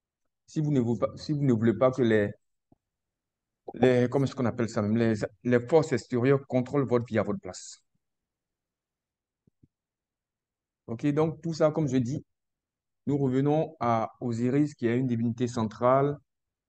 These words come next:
dans notre, euh, mythologie. Et je vous ramène toujours Osiris aujourd'hui, c'est il est considéré comme celui qui vous reçoit, l'autre. Et lui, il ne vous reçoit pas.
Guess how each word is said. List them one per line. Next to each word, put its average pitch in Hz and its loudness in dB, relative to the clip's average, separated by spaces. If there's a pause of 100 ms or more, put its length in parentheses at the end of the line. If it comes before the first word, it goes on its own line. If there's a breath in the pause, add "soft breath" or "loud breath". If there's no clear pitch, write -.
(220)
dans 113 -2
notre, 123 -4
euh, 101 -6
mythologie. 110 -4 (680)
Et 101 -6
je 98 -8
vous 123 -2
ramène 135 -2
toujours 139 -2
Osiris 139 2
aujourd'hui, 120 0
c'est 107 0 (1400)
il 107 -10
est 104 -10
considéré 131 -2
comme 156 -4
celui 135 -4
qui 135 -10
vous 127 0
reçoit, 117 2
l'autre. 127 0 (140)
Et 143 0
lui, 170 6
il 143 2
ne 131 4
vous 131 2
reçoit 120 2
pas. 104 2